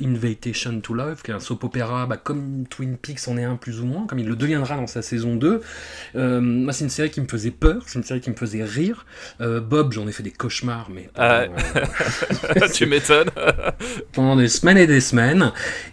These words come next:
Speaker 1: Et dis-, disons que, oui, jusqu'au moment de la résolution, euh, de qui a tué Laura Palmer, qui était le leitmotiv de la série, donc c'est quelque chose qui arrive en milieu de saison deux.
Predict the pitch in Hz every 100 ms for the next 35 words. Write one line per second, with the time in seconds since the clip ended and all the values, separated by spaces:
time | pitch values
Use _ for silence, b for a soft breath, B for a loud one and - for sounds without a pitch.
0 | - 160 160 160 147 165 202 202 131 185
1 | - 220 202 202 202 190 156 147 151 156
2 | 151 - 170 160 120 - 120 120 117 113
3 | 117 - 185 160 131 147 127 110 110 117
4 | 139 180 - 107 104 107 117 110 - 120
5 | 104 101 - 113 127 185 180 127 - -
6 | 127 - 110 135 - 120 127 123 117 117
7 | 131 147 160 156 - 135 135 139 202